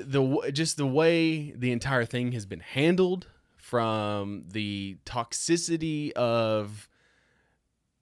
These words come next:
caving into demands, basically.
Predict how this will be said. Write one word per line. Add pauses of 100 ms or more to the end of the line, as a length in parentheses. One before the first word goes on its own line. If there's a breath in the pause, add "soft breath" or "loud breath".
(480)
caving
into
demands,
basically.